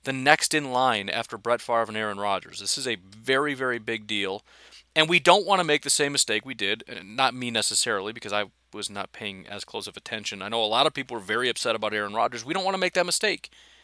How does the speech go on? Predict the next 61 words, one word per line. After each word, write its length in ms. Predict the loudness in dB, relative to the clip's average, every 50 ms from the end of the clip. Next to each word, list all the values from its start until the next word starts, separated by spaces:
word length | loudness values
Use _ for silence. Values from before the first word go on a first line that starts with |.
| _ _ _ _ _ _ 8
And 120 | 8 8
especially 360 | 8 8 8 8 8 8 8
me 100 | 6 6
with 120 | 4 4 4
a 40 |
podcast, 500 | 4 6 8 8 8 6 6 4 6 6
I 60 | 4 0
don't 100 | 0 0
want 120 | 0 2
to 80 | 2 2
have 100 | 2 2
a 60 | 2
lot 260 | 4 6 6 8 6
of 80 | 6 6
audio 400 | 6 6 6 6 4 2 2 0
of 100 | 0 -2
me 120 | -2 0
saying 260 | 0 2 2 0 0
how 140 | 0 0 -2
horrible 480 | -2 -4 -4 -2 -2 -2 -2 -2 -4 -4
this 180 | -2 -2 -2
is 300 | 0 -2 -2 -2 -4 -6 -6 -10 -12
when 140 | -8 -4 0
he 100 | 0 2
goes 200 | 2 2 4 4
on 180 | 4 2 2 2
to 60 | -2
win 200 | -4 -4 -6 -6
three 240 | -8 -8 -6 -4 -2
Super 320 | -2 -2 -2 -4 -10 -8
Bowls 240 | -6 -4 -4 -4 -6
for 100 | -8 -10
the 80 | -10 -8
Green 180 | -8 -6 -4
Bay 120 | -4 -4 -2
Packers 420 | 0 2 2 2 2 0 -6 -8
and 100 | -8 -6
is 140 | -6 -6 -6
the 60 | -4
next 220 | -4 -4 -4 -4
great 200 | -6 -8 -8 -8
quarterback. 540 | -8 -8 -8 -8 -8 -10 -10 -10 -12 -12 -16 -20 -20 -10 0 4
That's 200 | 4 4 8 10
not 160 | 8 8 10
what 140 | 8 6 6
I 80 | 6
want. 280 | 4 2 0 -2 -2 -2
I 40 | 0
don't 160 | -2 -2 -2
want 180 | -4 -4 -4
that 140 | -4 -6 -6
to 60 | -6
be 100 | -8 -6
my 180 | 0 2 4 4
legacy 560 | 4 4 0 0 0 -2 -4 -4 -6 -6 -10 -10 -14 -20 -10 _
as 140 | -4 -2 -2
the 80 | 0
dumb 260 | 2 6 6 6 6 4
podcaster 720 | 4 4 6 6 4 4 2 0 0 0 0 -4 -8 -10
who 100 | -14 -8
kept 240 | -4 -2 -2 -2